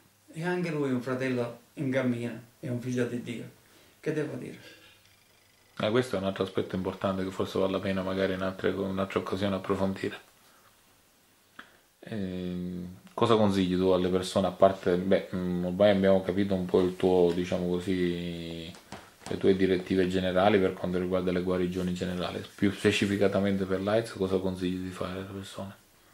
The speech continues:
Speaker 1: Comi-, eh, consiglio in realtà, eh, degli antibiotici naturali, potentissimi, che sono in natura. Non consiglio nessun tipo di medicina,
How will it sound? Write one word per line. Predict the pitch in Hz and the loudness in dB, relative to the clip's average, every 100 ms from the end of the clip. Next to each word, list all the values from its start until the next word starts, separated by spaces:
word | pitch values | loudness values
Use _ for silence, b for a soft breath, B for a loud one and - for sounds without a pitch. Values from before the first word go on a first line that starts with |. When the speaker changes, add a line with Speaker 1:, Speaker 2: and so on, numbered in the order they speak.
| b b b b b b b b b | b b b b b b b b b
Speaker 1:
Comi-, | - - - 82 - | -16 -8 -2 -2 -2
eh, | 151 - | -4 -4
consiglio | 175 165 151 202 196 160 143 135 127 123 117 117 117 110 - 156 - | -4 -4 -4 -6 -4 0 0 0 -2 -4 -4 -6 -6 -6 -6 -8 -8
in | - 147 | -6 -4
realtà, | 143 151 131 143 160 131 110 - - b b b b b _ _ - | 0 0 -2 -2 -2 -2 -4 -10 -20 b b b b b _ _ -18
eh, | - - - - - - | -14 -12 -12 -12 -12 -12
degli | 147 143 143 | -8 -6 -4
antibiotici | 143 131 135 151 135 127 | -4 -6 0 0 0 -4
naturali, | 123 120 123 117 113 123 151 - - _ _ _ - | -4 -2 -2 -2 -2 -2 -6 -8 -20 _ _ _ -20
potentissimi, | - 123 120 110 110 110 - 127 117 | -16 -12 -8 -8 -8 -10 -10 -10 -10
che | 120 | -12
sono | - 120 | -10 -10
in | 117 | -8
natura. | 120 117 113 117 - - _ _ _ _ _ _ _ _ _ _ _ _ _ _ _ _ _ | -8 -10 -10 -10 -12 -14 _ _ _ _ _ _ _ _ _ _ _ _ _ _ _ _ _
Non | - 160 147 | -10 -6 -6
consiglio | 156 127 135 139 131 127 | -6 -8 -8 -6 -4 -2
nessun | 120 120 135 123 | -4 -6 -10 -8
tipo | 135 127 | -8 -8
di | 123 | -6
medicina, | 117 113 101 120 120 | -8 -8 -8 -8 -8